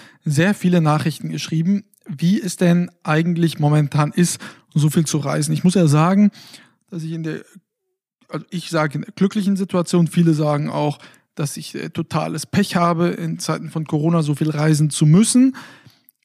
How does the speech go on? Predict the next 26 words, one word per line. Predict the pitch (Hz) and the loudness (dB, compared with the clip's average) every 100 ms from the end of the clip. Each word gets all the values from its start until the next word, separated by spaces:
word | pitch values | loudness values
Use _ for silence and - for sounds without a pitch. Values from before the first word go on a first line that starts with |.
| _ _ | _ _
Ich | - 165 - - - - | -8 -8 -8 -20 -20 -6
finde | 190 180 | -2 0
es | 147 | 0
sehr | 151 | -2
gut, | 147 214 | 0 0
so | 175 | 0
fällt | 147 160 | -2 -2
mir | 151 | -2
die | 143 | -2
Decke | 165 214 | -2 0
auch | 180 170 | 2 2
nicht | 175 | 0
auf | 175 - | -2 -2
den | 175 | -4
Kopf, | 151 175 - - | 0 -2 -2 -12
ne? | 170 175 | -6 -4
Ich | 160 | -4
bin | - 80 - - - | -4 -4 -6 -10 -12
wirklich | 180 160 156 147 - | -6 -2 -2 -2 -6
sehr, | 175 151 170 175 | -2 2 2 2
sehr | 156 160 | 0 0
viel | 156 180 170 | 0 -6 -6
unterwegs | 156 147 160 180 | -6 -4 -4 -4
aufgrund | 165 - 175 | -6 -8 -10
meines | 156 160 147 | -8 -8 -4
Jobs. | 160 190 - | -2 -2 -4